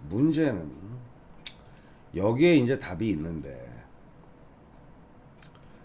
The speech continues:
지수는 이게 분명히 꺾여 들어가고 내려가는 공간이란 말이지. 자, 그런데 이제 이격도 생기기 시작한 거야.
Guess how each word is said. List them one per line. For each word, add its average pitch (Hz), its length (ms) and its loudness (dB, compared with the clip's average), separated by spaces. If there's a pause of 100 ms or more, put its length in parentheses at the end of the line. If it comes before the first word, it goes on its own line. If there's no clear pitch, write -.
(120)
지수는 170 480 2
이게 151 220 4
분명히 120 420 2
꺾여 156 300 0
들어가고 120 340 4
내려가는 104 460 2
공간이란 87 520 -4
말이지. 64 420 -18 (760)
자, 139 260 0
그런데 151 320 6
이제 139 180 6
이격도 160 560 2
생기기 139 400 4
시작한 131 480 -2
거야. 67 380 -8